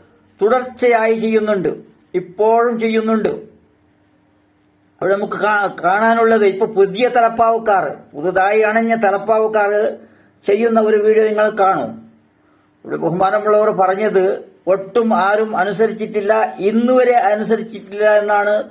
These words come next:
തോന്നുന്നത്. അതിന് ഇതുപോലെ സ്റ്റേജിൽ കയറി പറഞ്ഞാൽ അനുസരിക്കുകയില്ല, അനുസരിപ്പിക്കേണ്ട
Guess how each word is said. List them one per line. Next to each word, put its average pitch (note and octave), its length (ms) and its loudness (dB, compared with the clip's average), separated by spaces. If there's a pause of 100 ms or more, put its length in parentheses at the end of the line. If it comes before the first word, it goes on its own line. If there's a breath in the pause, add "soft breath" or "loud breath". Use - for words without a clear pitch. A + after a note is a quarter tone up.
(120)
തോന്നുന്നത്. G#3 680 0 (800 soft breath)
അതിന് G3+ 200 -2
ഇതുപോലെ G#3+ 840 2 (260)
സ്റ്റേജിൽ A3 540 0
കയറി G#3 640 2 (920)
പറഞ്ഞാൽ G3+ 520 2
അനുസരിക്കുകയില്ല, G3 1120 0 (140)
അനുസരിപ്പിക്കേണ്ട G3+ 840 0